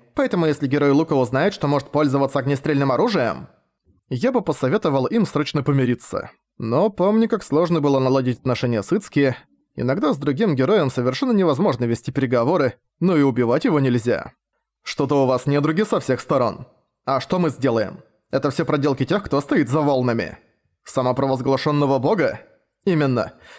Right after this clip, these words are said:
У этих мерзавцев вообще поголовно комплекс бога».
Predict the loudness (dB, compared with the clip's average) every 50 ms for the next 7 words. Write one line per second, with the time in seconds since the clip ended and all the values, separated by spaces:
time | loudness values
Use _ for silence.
0 | -10 -2 0 0 2 2 0 0 0 0 0 0 0 0 0 -2 -4 0 0 -2
1 | -2 -2 -2 -2 0 0 0 2 2 2 2 2 2 2 0 0 0 -2 -2 -2
2 | -2 0 0 0 0 -2 -4 -4 -8 -14